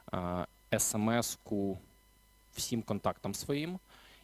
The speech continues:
і запостити в абсолютно всі соціальні мережі повідомлення про те, що з вами щось трапилось, і ваші геокоординати. Apple зробив це краще. Е, був проєкт в Плейтиці,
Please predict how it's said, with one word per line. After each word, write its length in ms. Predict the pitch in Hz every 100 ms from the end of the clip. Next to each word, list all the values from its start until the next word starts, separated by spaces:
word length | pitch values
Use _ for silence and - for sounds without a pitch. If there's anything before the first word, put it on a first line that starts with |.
| - -
і 260 | 135 151
запостити 480 | 123 123 139 - -
в 40 | 117
абсолютно 340 | - 123 113
всі 160 | - 110
соціальні 440 | - - 104 101
мережі 560 | 104 123 139 131 123 113
повідомлення 500 | 107 101 110 110 101
про 140 | -
те, 100 | -
що 220 | 101 - 92
з 60 |
вами 180 | 104 95
щось 200 | - -
трапилось, 400 | 131 135 120 -
і 40 |
ваші 260 | 104 107 101
геокоординати. 720 | 98 98 - 87 82 76 - - - - - - - - - - -
Apple 240 | - 123
зробив 240 | 110 104 104
це 100 | -
краще. 320 | - - - - - - - - - 1017 1017 988 988 - - - - - - - - - - -
Е, 400 | 101 95 95 92
був 240 | 92 127
проєкт 420 | - 135 135 135 -
в 20 |
Плейтиці, 760 | 117 104 - - - 147 156